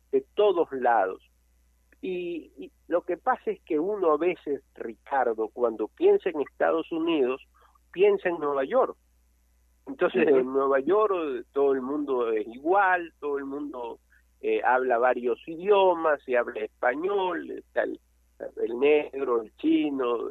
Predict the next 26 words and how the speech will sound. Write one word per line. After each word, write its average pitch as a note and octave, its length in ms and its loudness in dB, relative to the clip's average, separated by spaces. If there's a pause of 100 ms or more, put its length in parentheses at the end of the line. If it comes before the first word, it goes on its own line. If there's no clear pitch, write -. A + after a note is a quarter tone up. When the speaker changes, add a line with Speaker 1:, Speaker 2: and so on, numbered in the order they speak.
(120)
Speaker 1:
hay, G#2+ 320 -6 (640)
pero G#4+ 400 4
no E3+ 420 0 (160)
todos, B3+ 460 0 (840)
todo A#3+ 260 -2
Estados G3 460 -2
Unidos F3+ 360 -4 (180)
es A3+ 220 2
Nueva A2 280 -2
York, - 260 -14 (520)
o D3 120 0
no E3+ 240 -2
todas A3 340 0
las D#3 180 -2
personas G3 520 -6 (140)
son C4+ 220 -2
como G#2+ 260 -14
Nueva F2 300 -6
York, - 260 -12 (580)
o B2+ 80 -8
como A#2+ 380 0
en, A2+ 160 -2
en A#2 180 -4
Nueva A2 300 0
York. F#2 300 -6 (300)
Hay, F#3+ 360 0